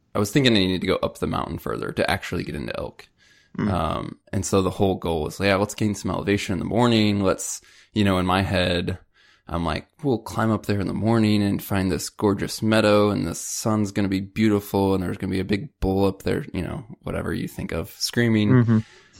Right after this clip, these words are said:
Speaker 1: Um, <laughs> I had no idea what I was doing. I do remember, like, laying in bed that night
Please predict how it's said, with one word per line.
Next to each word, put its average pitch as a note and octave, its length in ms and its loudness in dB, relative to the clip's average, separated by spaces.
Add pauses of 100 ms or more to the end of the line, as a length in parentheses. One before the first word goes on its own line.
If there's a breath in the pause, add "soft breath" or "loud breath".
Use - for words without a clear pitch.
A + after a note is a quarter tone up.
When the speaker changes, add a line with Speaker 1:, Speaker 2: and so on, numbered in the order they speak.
Speaker 1:
Um, F#2 520 2 (220)
<laughs> - 240 -16
I G#2+ 120 2
had G2 160 4
no - 120 -4
idea - 220 -4
what G#2 100 -2
I - 0 -
was - 120 -6
doing. - 200 -4
I A#2+ 100 6
do D3 180 8
remember, G#2+ 300 8
like, - 220 2
laying G#2 420 6
in F#2+ 220 2
bed - 180 2
that D2+ 180 2
night G2 380 4